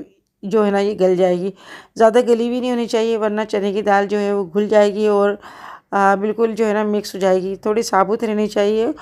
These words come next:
और गली भी होनी चाहिए, तो इस बात का ख़ास तौर पे जो है ना ख़्याल रखें। अच्छा, हल्की सी कसर है तो यहाँ पे मैं हटा रही हूँ चने की दाल को, यानी पकते हुए से हटा रही हूँ मैं और इसको मैं ढक के रख दूँगी। जब तक हम इसका मसाला बनाएंगे कबूली का तब तक और जो है ना ये अच्छा सा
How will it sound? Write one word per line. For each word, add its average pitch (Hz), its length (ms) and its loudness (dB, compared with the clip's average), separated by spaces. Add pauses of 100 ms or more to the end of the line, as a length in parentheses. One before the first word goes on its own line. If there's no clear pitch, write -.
(260)
और 220 120 4
गली 202 300 0
भी 208 80 0
होनी 190 260 -2
चाहिए, 185 340 0
तो 196 120 -2
इस 208 160 -2
बात 208 200 2
का 214 60 -6
ख़ास 214 380 0
तौर 208 120 0
पे 196 160 -4
जो 190 60 -2
है 196 60 -2
ना 196 100 -2
ख़्याल 190 320 0
रखें। 185 280 -4 (380)
अच्छा, 254 180 4
हल्की 240 220 0
सी 269 140 -4
कसर 247 300 2
है 254 60 2
तो 247 120 -4
यहाँ 226 220 -4
पे 226 140 -4
मैं 226 140 -4
हटा 202 260 4
रही 202 120 0
हूँ 233 100 -4
चने 214 240 -2
की 214 80 -4
दाल 208 220 0
को, 262 260 0 (1040)
यानी 226 220 2
पकते 233 360 0
हुए 247 180 4
से 233 100 -2
हटा 208 300 4
रही 208 120 0
हूँ 247 120 -2
मैं 247 180 -4
और 208 320 0
इसको 208 180 -6
मैं 220 120 -2
ढक 208 140 -2
के 233 120 0
रख 220 140 2
दूँगी। 220 220 -4
जब 220 180 -2
तक 220 160 -6
हम 214 100 -2
इसका 214 200 -4
मसाला 208 400 0
बनाएंगे 214 380 -2
कबूली 202 320 -2
का 220 140 -2
तब 214 260 -6
तक 208 160 -2
और 214 240 0
जो 220 200 -2
है 208 120 2
ना 202 80 0
ये 208 160 0
अच्छा 196 240 -2
सा 254 240 -2